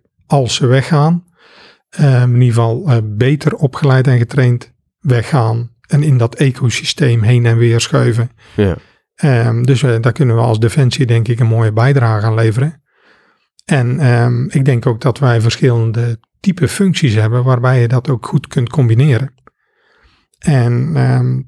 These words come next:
Speaker 1: ja.
Speaker 2: Want hoe ziet een dag van een C B R-renner er, eh,
Speaker 1: Ja.
Speaker 2: uit? Een
Speaker 1: Nou,
Speaker 2: hele
Speaker 1: dat was
Speaker 2: sexy
Speaker 1: niet,
Speaker 2: dag.
Speaker 1: dat
Speaker 2: Een hele
Speaker 1: was
Speaker 2: sexy dag.
Speaker 1: Oh ja, ja, dat was niet mijn dag, hè. Dat was, eh, de, de dag van de operationele C B R.
Speaker 2: Precies,
Speaker 1: Dat
Speaker 2: ja.
Speaker 1: lijkt me goed.
Speaker 2: Ja.
Speaker 1: Eh, mijn dag is saai, weet je. Die zit alleen maar achter het bureau en, eh,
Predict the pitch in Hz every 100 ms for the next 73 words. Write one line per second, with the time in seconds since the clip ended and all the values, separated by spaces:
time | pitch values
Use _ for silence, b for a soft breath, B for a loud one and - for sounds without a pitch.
0 | _ - 139 127 123 110 113 117 101 107
1 | - 101 98 - 98 95 95 92 98 98
2 | 92 92 85 98 - 92 95 123 - -
3 | _ _ _ - - - - _ _ _
4 | - 104 127 131 151 - 170 180 85 80
5 | 101 120 113 120 107 101 85 76 73 -
6 | 190 196 180 143 113 131 143 147 165 160
7 | 135 120 123 110 165 160 131 135 - 147
8 | 135 139 143 - 165 139 160 160 165 147
9 | 165 151 143 - 147 151 - 104 147 127
10 | 156 151 147 160 - - 147 101 - 160
11 | 156 - 175 147 147 139 120 - 131 123
12 | 123 120 131 117 120 131 113 117 117 -
13 | 117 120 113 110 113 117 113 113 113